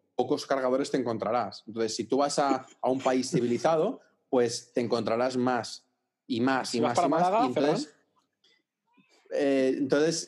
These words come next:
Speaker 1: si tú va-, si tú encuentras, eh, pues, problemas de libertad, es que, es que a lo mejor ese coche no es para donde tú vives o donde tú vas a hacer viajes.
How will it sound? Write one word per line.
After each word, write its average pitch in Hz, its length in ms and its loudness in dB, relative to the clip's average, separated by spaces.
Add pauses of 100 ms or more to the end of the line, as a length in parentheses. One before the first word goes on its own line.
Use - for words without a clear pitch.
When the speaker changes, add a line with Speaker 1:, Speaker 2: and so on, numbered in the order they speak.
Speaker 1:
si 139 180 2
tú 170 200 2
va-, 165 300 0
si - 280 -2
tú 160 140 2
encuentras, 165 800 0 (160)
eh, 113 640 0 (100)
pues, 120 200 -2
problemas 135 460 0
de 151 100 2
libertad, 151 600 2
es 139 120 -4
que, 127 200 0
es 123 140 -4
que 143 80 0
a - 20 2
lo 120 80 0
mejor 147 500 0 (220)
ese 147 260 0
coche 165 360 0
no 135 180 0
es 151 160 -2
para 135 480 -2
donde 113 280 -4
tú 139 160 0
vives 160 360 0
o 127 100 -2
donde 107 200 -4
tú 113 80 -4
vas 127 160 -2
a 143 40 0
hacer 101 200 -4
viajes. 113 480 -4